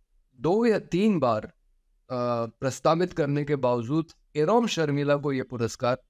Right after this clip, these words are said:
नहीं दिया जा रहा था और अभी तक नहीं दिया गया। एरोम शर्मिला ने बड़ी बहादुरी के साथ, अ,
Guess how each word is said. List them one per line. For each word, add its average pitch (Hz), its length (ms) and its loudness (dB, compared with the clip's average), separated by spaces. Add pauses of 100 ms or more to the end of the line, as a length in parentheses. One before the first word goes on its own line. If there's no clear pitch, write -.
(120)
नहीं 123 240 0
दिया 110 260 0
जा 101 180 -4
रहा 98 200 -12
था - 40 -20
और 151 200 0
अभी 165 180 2
तक 180 160 4
नहीं 123 180 0
दिया 104 160 -4
गया। - 180 -20 (1160)
एरोम 160 200 2
शर्मिला 147 540 2
ने 147 120 0
बड़ी 143 240 0
बहादुरी 135 520 0
के 160 140 0
साथ, 117 260 0
अ, 104 500 -6